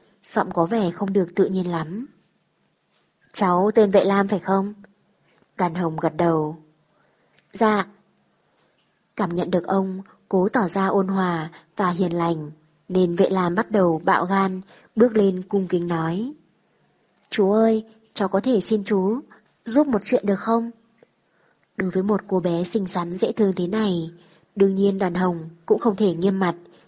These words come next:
chỉ cười thân thiện. "Cháu nói đi, cô bé." "Chú có thể bảo Đoàn Chi Dực buông tha cho cháu không?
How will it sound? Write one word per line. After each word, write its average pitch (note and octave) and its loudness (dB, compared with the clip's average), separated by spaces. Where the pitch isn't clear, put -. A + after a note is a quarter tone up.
chỉ E3+ 0
cười E3+ 2
thân E3+ -4
thiện. F3+ 0
"Cháu F3+ 0
nói F3+ 0
đi, G#3+ 2
cô G#3 0
bé." G3 2
"Chú G#3 0
có G3 2
thể G#3+ 2
bảo G3 2
Đoàn F3+ 0
Chi A#3 2
Dực G#3+ 4
buông A3+ 2
tha A3 -2
cho G#3+ -4
cháu F#3 -2
không? A3 -2